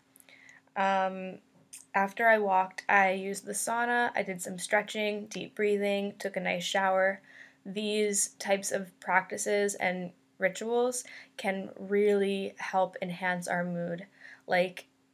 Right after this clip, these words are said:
I'm talking, like, within five minutes of going in the sauna, I felt like my mind opened, I started writing, thoughts started pouring through my,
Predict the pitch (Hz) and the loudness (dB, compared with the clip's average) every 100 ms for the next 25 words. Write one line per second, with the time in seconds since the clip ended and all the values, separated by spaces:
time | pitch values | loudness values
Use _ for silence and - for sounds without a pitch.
0 | - 202 202 214 196 196 196 190 180 180 | -4 -2 0 2 2 0 -6 -4 -2 -2
1 | - 190 185 185 175 180 180 180 175 180 | -2 0 0 0 0 2 2 2 0 0
2 | 196 - - - 190 190 185 185 185 180 | 0 -4 -8 -4 -2 0 0 0 -4 -2
3 | 180 175 175 208 220 - - - - _ | -2 0 0 0 -2 -6 -18 -20 -20 _
4 | - 180 185 185 185 180 180 - - 185 | -4 0 4 4 2 0 -4 -6 2 2
5 | 180 190 175 185 180 180 175 180 180 - | 2 -2 -4 -2 -4 -2 -2 0 -2 -2
6 | 220 233 226 214 214 190 180 - 196 175 | -2 -2 -2 -2 0 0 -2 0 0 0
7 | 185 220 214 220 208 208 202 - 208 202 | 0 4 4 2 0 -2 -4 2 4 4
8 | 202 - 196 190 - 208 190 190 185 - | 0 2 2 2 -4 0 2 0 -2 -8
9 | 190 190 185 185 | -6 -4 -2 -2